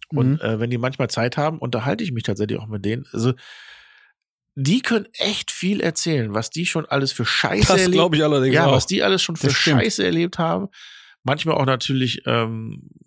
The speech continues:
Speaker 1: nette Geschichten. Ich will jetzt nicht sagen romantisch, aber klar gibt's auch diesen Klassiker von wegen, ich, ich, äh, hol dich hier raus.
Speaker 2: Ich hol dich hier
Speaker 1: Ähm,
Speaker 2: raus.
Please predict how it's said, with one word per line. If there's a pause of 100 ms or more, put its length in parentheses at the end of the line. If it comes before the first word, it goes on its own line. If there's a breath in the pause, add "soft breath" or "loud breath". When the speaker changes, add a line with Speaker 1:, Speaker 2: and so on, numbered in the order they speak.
Speaker 1:
nette
Geschichten. (220)
Ich
will
jetzt
nicht
sagen
romantisch,
aber
klar
gibt's
auch
diesen
Klassiker
von
wegen,
ich,
ich,
äh, (260)
hol
dich
hier
raus. (580 loud breath)
Speaker 2:
Ich
hol
dich
hier
Speaker 1:
Ähm,
Speaker 2:
raus.